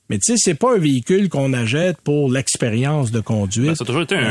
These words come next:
Speaker 1: Euh,
Speaker 2: véhicule plus urbain, disons.
Speaker 1: C'est un véhicule urbain, c'est un véhicule qui va faire le travail qu'on lui demande de faire. C'est-à-dire, ça va vous amener du point A au point B.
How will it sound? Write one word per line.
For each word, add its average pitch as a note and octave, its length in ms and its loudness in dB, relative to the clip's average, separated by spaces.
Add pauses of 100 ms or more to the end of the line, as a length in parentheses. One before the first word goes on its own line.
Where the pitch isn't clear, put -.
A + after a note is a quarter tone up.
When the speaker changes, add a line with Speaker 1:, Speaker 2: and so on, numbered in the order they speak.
Speaker 1:
Euh, A2 100 0
Speaker 2:
véhicule G#2 280 0
plus - 140 -2 (100)
urbain, A#2 440 0
disons. F#2 380 -4
Speaker 1:
C'est F3+ 160 -2
un C#3+ 100 2
véhicule A3+ 440 2
urbain, F3 540 2
c'est - 160 0
un D#3 40 2
véhicule F#3 680 2
qui - 180 -2
va E3 200 4
faire A3+ 460 2
le F3 140 2
travail D#3 500 0
qu'on C#3+ 160 -2
lui A#2+ 220 0
demande B2+ 500 0
de G#2+ 100 -2
faire. F#2 240 -8 (100)
C'est-à-dire, C3+ 380 -4
ça D3 140 -2
va C3+ 140 -2
vous C#3 160 -2
amener A3 240 2
du E3+ 120 -2
point F#3 340 2
A G3 40 2
au F#3 120 4
point D#3 360 0
B. D3 280 0